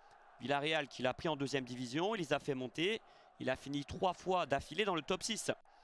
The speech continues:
Donc il a quand même des références. On est en réussi partout, que ce soit à Valence, à Bilbao, à Villarreal, sauf à Séville où ça a été un échec. Par contre, c'est vrai.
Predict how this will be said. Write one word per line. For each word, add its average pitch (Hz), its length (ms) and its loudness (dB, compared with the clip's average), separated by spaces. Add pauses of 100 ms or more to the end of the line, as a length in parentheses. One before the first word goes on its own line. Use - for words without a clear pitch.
(260)
Donc - 200 -10
il 131 40 2
a 131 60 2
quand 147 140 0
même 147 100 0
des 139 100 2
références. 151 600 0 (440)
On 139 80 -4
est 165 60 2
en 185 120 2
réussi 196 400 0
partout, - 360 -4 (360)
que - 60 -16
ce 131 100 -2
soit 143 340 2
à 131 40 0
Valence, 131 560 0 (440)
à 135 120 4
Bilbao, 139 520 2
à 151 60 2
Villarreal, 143 580 2 (260)
sauf - 320 0
à 180 60 4
Séville 175 480 -2
où 131 80 -4
ça 147 140 0
a - 20 2
été 143 180 0
un 160 120 2
échec. 135 320 -2
Par - 160 -4
contre, 160 220 -6
c'est 147 120 0
vrai. 117 120 -6